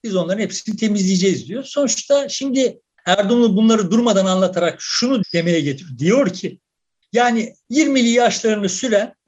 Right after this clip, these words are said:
devletin nasıl işliyor olduğu hakkında bizim içimize ne tür ajanlar soktuğunu hakkında herhangi bir fikri olmayan naif çocuklar olarak soğuk savaşın bir kanadının, kanadını yıkabileceğimizi, ona rağmen bir iş yapabileceğimizi zannetmiştik yani. Ne kadar salakmışız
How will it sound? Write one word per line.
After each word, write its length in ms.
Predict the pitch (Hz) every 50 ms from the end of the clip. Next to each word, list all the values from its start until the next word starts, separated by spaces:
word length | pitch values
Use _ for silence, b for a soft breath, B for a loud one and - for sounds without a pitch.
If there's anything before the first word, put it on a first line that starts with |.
| _ _ -
devletin 540 | 180 208 247 240 254 262 - 285 285 285 269
nasıl 280 | 285 269 277 - 254 233
işliyor 360 | 220 - - - 240 226 220
olduğu 380 | 226 214 208 202 190 214 -
hakkında 680 | 165 185 180 185 - - 185 180 175 185 160 143 - - b b b b _ _
bizim 240 | 139 160 196 277 262
içimize 440 | 226 - - 220 220 220 254 247 233
ne 140 | 247 240 226
tür 300 | - 233 226 - - _ _ _ _ -
ajanlar 600 | - 180 175 190 214 214 226 233 254 262 262 254 -
soktuğunu 680 | - - 202 196 190 190 - - 196 190 190 202 185
hakkında 440 | 190 185 185 - - 196 190 185 160
herhangi 340 | 180 226 285 320 320 269
bir 60 | 240 220
fikri 320 | - 226 220 - - 226
olmayan 560 | 254 277 269 247 214 - - 208 285 294 - _ _ _ _ _ _ -
naif 440 | 254 320 339 339 285 - - -
çocuklar 440 | - - 269 233 240 - - 311 302
olarak 480 | 269 214 185 196 196 233 311 359 359 359 - _ _ _
soğuk 480 | - - - 190 233 320 370 370 359
savaşın 840 | - - 269 233 208 175 180 - - - 302 349 349 285 196 139 127
bir 240 | 185 311 359 339 349
kanadının, 720 | - 240 233 214 196 165 160 165 165 214 294 294 - - _ _ _
kanadını 640 | - 240 233 226 214 185 180 208 254 320 349 330 277
yıkabileceğimizi, 1120 | 208 160 185 311 320 - 330 320 330 311 320 311 269 285 302 294 294 285 269 247 277 247
ona 420 | - - 160 160 196 285 349 359
rağmen 380 | 302 277 269 330 349 349 302 240
bir 60 | 254
iş 220 | 285 302 277 -
yapabileceğimizi 760 | 269 226 240 226 220 226 233 220 226 240 240 240 240 233 240
zannetmiştik 920 | 196 156 185 185 202 208 208 196 190 190 - 196 - - - - - -
yani. 280 | 147 123 123 135 151 175
Ne 100 | 220 226
kadar 220 | 226 175 185 277
salakmışız 840 | - - 254 254 254 247 - - 214 180 - 156 131 - - -